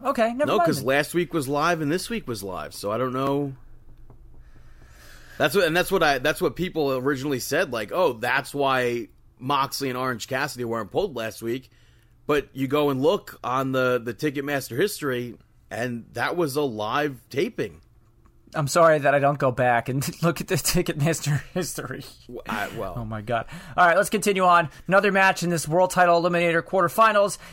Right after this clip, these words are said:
Speaker 1: You have Rey Fenix picking up the victory over his brother, Penta El Zero M. What a fun match this was.
Speaker 2: Um,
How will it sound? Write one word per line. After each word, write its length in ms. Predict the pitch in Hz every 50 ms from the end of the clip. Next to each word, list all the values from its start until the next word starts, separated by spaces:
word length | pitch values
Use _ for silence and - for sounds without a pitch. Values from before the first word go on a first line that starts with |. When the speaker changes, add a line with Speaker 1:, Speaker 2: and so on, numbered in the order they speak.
| - -
Speaker 1:
You 140 | 170 202 170
have 260 | 156 190 196 185 156
Rey 380 | - - 165 170 202 214 214 208
Fenix 580 | - - - 233 233 247 220 226 226 - -
picking 340 | - - - 220 - - 220
up 100 | 233 -
the 80 | - 185
victory 300 | 220 214 208 - 214 190
over 220 | 185 208 185 202
his 100 | 185 160
brother, 560 | - - - 180 214 226 214 226 220 214 175
Penta 420 | 165 - - 175 208 202 - 214 170
El 180 | 190 185 190
Zero 320 | 156 196 208 208 190 185 175
M. 300 | 165 180 190 202 196 170
What 160 | 165 202 202 180
a 20 |
fun 320 | - - - 185 190 185
match 260 | 180 175 175 170 - -
this 180 | 208 196 -
was. 380 | 139 127 117 120 117 - - - - - - - _ - - - - - - - - - - - - - _ - -
Speaker 2:
Um, 680 | - 147 160 175 175 175 175 175 170 170 175 -